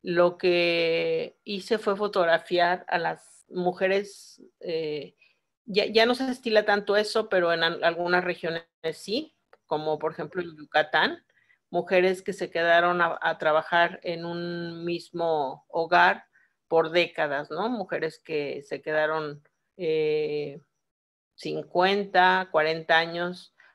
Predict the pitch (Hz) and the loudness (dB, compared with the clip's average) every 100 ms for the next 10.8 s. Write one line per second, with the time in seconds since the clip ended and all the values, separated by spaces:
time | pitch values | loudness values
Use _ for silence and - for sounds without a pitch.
0 | _ - 151 151 151 147 139 - _ 160 | _ -2 0 2 0 -2 -4 -8 _ -8
1 | 156 151 156 170 165 165 165 160 160 165 | 0 2 2 0 -4 -4 -2 -2 -2 -8
2 | - 160 156 165 170 175 214 214 170 160 | -6 -6 -2 2 2 2 -4 -4 -4 -4
3 | 160 - 156 160 160 156 156 - 160 170 | -8 -4 -2 0 -2 -6 -10 -8 -6 0
4 | 160 160 175 190 226 262 196 165 151 147 | 0 0 -2 -2 -2 -4 -8 -8 -6 -8
5 | - - 151 156 151 156 156 156 170 180 | -8 -10 -8 -6 -6 -6 -6 -6 -2 -2
6 | 196 196 185 160 156 151 151 - _ _ | 0 -2 -2 -6 -6 -6 -8 -14 _ _
7 | _ _ 160 160 180 180 - 277 - _ | _ _ 2 2 2 0 -2 -4 -8 _
8 | _ _ _ 190 147 160 - 160 156 160 | _ _ _ -12 -8 -8 -2 0 0 0
9 | - 160 170 170 165 160 156 160 156 156 | 2 2 2 -2 -4 -2 0 2 0 0
10 | 156 147 - - _ - - | 0 -4 -10 -20 _ -20 -20